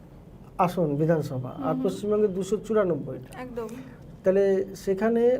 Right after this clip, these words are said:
Speaker 1: প্রথম দফায় বাদ গিয়েছিল প্রায় ঊনসত্তর লক্ষ লোকের নাম। <coughs> পশ্চিমবঙ্গে যদি এখন বিয়াল্লিশ লক্ষ হয় এবং এই সংখ্যাটা finally ড্রাফটে এস-, আসলে আরও দশ বারো লক্ষ বা কুড়ি লক্ষ পর্যন্ত বাড়তে পারে,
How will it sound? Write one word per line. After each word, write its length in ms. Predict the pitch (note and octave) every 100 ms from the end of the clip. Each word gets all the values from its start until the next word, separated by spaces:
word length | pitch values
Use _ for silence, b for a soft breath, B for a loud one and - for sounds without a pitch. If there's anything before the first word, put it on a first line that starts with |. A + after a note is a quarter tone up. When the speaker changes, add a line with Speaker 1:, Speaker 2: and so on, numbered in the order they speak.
| B3+
Speaker 1:
প্রথম 360 | G3+ F#3+ A#3 A3+
দফায় 400 | G#3+ G#3+ A#3 A3
বাদ 260 | F#3 F#3
গিয়েছিল 360 | F#3+ G#3+ A#3 A#3
প্রায় 200 | A#3 A#3
ঊনসত্তর 760 | G#3+ G#3 A3+ A3+ A3 A3 A#3+ A#3
লক্ষ 520 | E3+ F3+ F#3+ - -
লোকের 360 | A3 F#3 E3+ C#3
নাম। 240 | B2 A#2+ - - B B B B B - -
<coughs> 520 | - - - - - G#3
পশ্চিমবঙ্গে 500 | G3 A#3 A3+ A#3 A3+
যদি 200 | A3+ A#3
এখন 220 | A3+ A#3+
বিয়াল্লিশ 520 | F3 F#3 G#3 A3+ A3+
লক্ষ 240 | G#3+ -
হয় 240 | G3+ D#3 C#4
এবং 340 | G#3+ F#3+ A3
এই 100 | A3
সংখ্যাটা 480 | A3 G3 G3 G#3+ A3+ A3+
finally 640 | F3 F#3+ G#3+ A#3+ A#3+ C#4+ D4+ B B B B - D#3
ড্রাফটে 420 | F#3 G3 - B3
এস-, 360 | A#3+ A3+ - -
আসলে 360 | G3 F#3+ B3+
আরও 520 | - A3+ B3 D#4 D#4+ C#4+ A3
দশ 220 | B3+ A3+
বারো 220 | B3 B3+
লক্ষ 340 | B3 A#3+ - B3+
বা 240 | A#3+ A#3+
কুড়ি 260 | A#3+ A#3+ C4
লক্ষ 340 | C4 C4 C4+
পর্যন্ত 380 | C4 B3 B3+ A#3+
বাড়তে 400 | G3 E3+ - C3+
পারে, 280 | - F3+